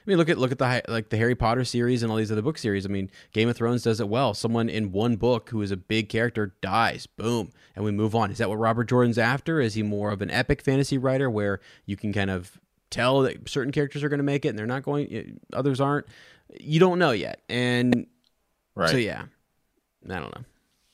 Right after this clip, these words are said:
Speaker 2: I mean, it's a four, it's four, it's fourteen books. I mean, I, we could do a little, you know, I think you could have fit a little less hair tugging with Nynaeve and a little less, you know, getting upset with Nynaeve in this book and
Speaker 1: Yeah.
Speaker 2: had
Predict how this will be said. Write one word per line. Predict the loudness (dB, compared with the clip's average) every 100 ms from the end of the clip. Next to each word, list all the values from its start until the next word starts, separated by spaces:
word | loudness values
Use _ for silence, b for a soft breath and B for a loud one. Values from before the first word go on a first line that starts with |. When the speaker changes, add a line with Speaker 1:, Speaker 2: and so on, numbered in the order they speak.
| _ _ _ _ _ _ _ -4
Speaker 2:
I | 2
mean, | 4
it's | 4
a | 0
four, | 2 4
it's | 4 4
four, | 4 4 4
it's | 2 4
fourteen | 2 4 4 8
books. | 8 8
I | 6
mean, | 6
I, | 6
we | 4
could | 2 4
do | 6
a | 8
little, | 8 6
you | 4 2
know, | 4 4
I | 4
think | 2 -2
you | 2
could | 4
have | 4
fit | 6 8 6 2 _ -2
a |
little | 2 4
less | 6 4
hair | 6 2
tugging | 4 2 2 -2 -6 -8
with | -8
Nynaeve | -6 -2 0 0 0 -2 -6 _ _ _ -6
and | 0
a |
little | 2 4
less, | 6 6 4 -12 _ _
you | -4
know, | -2 -2
getting | 4 6 6 6
upset | 2 8 10 10 6
with | 0 0
Nynaeve | 0 4 4 4
in | 2
this | 0 -4
book | -2 0 -2 _ _ _
and | 0
Speaker 1:
Yeah. | 4
Speaker 2:
had | 6 6 4